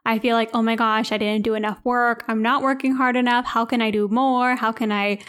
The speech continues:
show up more? How can I show everybody else that I'm working hard?" All of that, which I think for me is something that comes from the ego, because I wanna prove or show that I'm working hard. All that to get to the end of your life and saying, "Gosh darn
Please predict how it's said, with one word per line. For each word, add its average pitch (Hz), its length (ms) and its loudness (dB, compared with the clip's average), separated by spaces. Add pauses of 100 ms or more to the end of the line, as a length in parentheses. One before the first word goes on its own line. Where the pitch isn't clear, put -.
(180)
show 226 340 2
up 247 260 0
more? 247 300 2
How 226 120 0
can 226 140 0
I 202 260 0
show 247 220 0
everybody 226 380 2
else 254 240 0
that 233 120 -2
I'm 233 140 0
working 240 340 0
hard?" 233 500 2 (360)
All 262 300 4
of 214 160 -2
that, 208 600 2 (460)
which 254 160 0
I 240 80 2
think 240 160 0
for 214 140 -2
me 254 380 2
is 208 140 0
something 214 300 -2
that 208 120 -4
comes 220 200 -2
from 202 160 -2
the 196 180 -2
ego, 277 600 0 (120)
because 233 200 0
I 214 100 2
wanna 202 380 -2 (500)
prove 277 480 2
or 226 140 0
show 320 260 0
that 262 120 2
I'm 220 120 0
working 226 320 -4
hard. 262 480 -2 (340)
All 254 360 2
that 254 320 0
to 233 320 0
get 254 140 -2
to - 100 -8
the 247 60 2
end 233 120 0
of 233 80 0
your 233 140 2
life 302 340 0
and 247 140 0
saying, 262 360 -2 (220)
"Gosh 349 240 4
darn 403 240 4